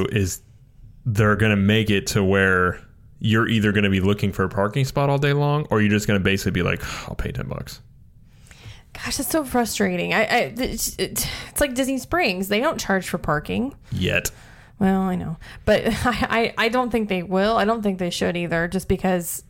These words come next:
Speaker 1: they want you to spend money in the stores, which makes a lot of sense.
Speaker 2: Well, you gotta think,
Speaker 1: <laughs>
Speaker 2: too.
Speaker 1: Again, you know.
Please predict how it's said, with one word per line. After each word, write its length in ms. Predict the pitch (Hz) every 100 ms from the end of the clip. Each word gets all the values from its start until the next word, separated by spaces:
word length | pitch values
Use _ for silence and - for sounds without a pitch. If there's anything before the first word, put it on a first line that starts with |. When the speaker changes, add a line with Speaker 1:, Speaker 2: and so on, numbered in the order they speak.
| -
Speaker 1:
they 220 | 208 202 190
want 180 | 185
you 80 | 190
to 80 | 202
spend 220 | 208 190
money 220 | 175 156 156
in 100 | 190
the 100 | 233
stores, 480 | - 359 - 180 - - - -
which 360 | 220 220 -
makes 340 | 196 180 - -
a 80 | 185
lot 280 | 190 165 -
of 120 | 208
sense. 500 | 339 311 208 - - - - - - -
Speaker 2:
Well, 260 | 175 147 123
you 80 | 139
gotta 140 | 123
think, 200 | 117 -
Speaker 1:
<laughs> 20 |
Speaker 2:
too. 240 | - 147 104
Speaker 1:
Again, 380 | 95 87 90 190
you 100 | 196
know. 220 | 202